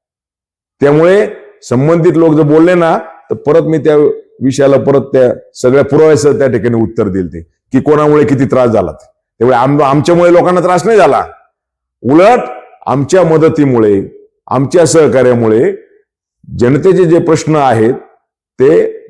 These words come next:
जनतेशी संवाद सोडून आम्ही राज्य पातळीवर त्या ठिकाणी, अ, मदत घेऊन अगदी आदरणीय राज्याचे मुख्यमंत्री देवेंद्रजी फडणवीस साहेब यांची मदत घेतली,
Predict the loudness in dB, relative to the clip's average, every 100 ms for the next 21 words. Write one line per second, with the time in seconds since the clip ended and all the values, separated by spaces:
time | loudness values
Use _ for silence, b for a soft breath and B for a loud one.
0 | -4 -2 -2 -4 -4 -2 0 0 0 0
1 | 0 -2 -6 -16 _ _ _ -6 -2 0
2 | 0 0 0 0 0 2 2 0 0 -2
3 | -2 -2 -4 -8 _ _ -16 -8 -4 -2
4 | 0 2 2 2 0 0 -4 -12 _ _
5 | _ -6 -2 0 -2 -4 -14 _ _ -4
6 | 0 2 2 2 2 0 0 -2 -2 -4
7 | -2 0 0 2 2 0 -2 -2 -2 -2
8 | 0 0 -2 b b -4 0 2 2 2
9 | 2 -2 -2 -6 -8